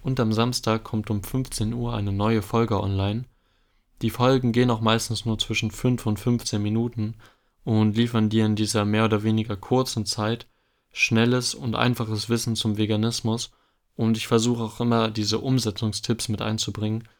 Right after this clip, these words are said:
sodass du das Ganze auch optimal für dich nutzen kannst. In der nächsten Folge geht es um vegane Eisenquellen. Wir besprechen, wie du deinen Eisenbedarf auch vegan decken kannst, welche veganen Lebensmittel besonders gute Eisenquellen sind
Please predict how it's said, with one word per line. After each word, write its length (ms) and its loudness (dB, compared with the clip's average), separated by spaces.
sodass 320 0
du 120 2
das 160 0
Ganze 240 0
auch 100 -6
optimal 400 -2
für 140 -4
dich 180 -6
nutzen 300 -4
kannst. 400 -8
In 160 0
der 120 6
nächsten 340 4
Folge 360 2
geht 200 0
es 140 0
um 180 0
vegane 460 0
Eisenquellen. 680 0
Wir 160 4
besprechen, 560 0
wie 100 2
du 120 0
deinen 360 0
Eisenbedarf 720 0
auch 220 -10
vegan 380 0
decken 300 0
kannst, 480 -6
welche 300 4
veganen 360 4
Lebensmittel 480 2
besonders 440 0
gute 240 -6
Eisenquellen 560 0
sind 320 -2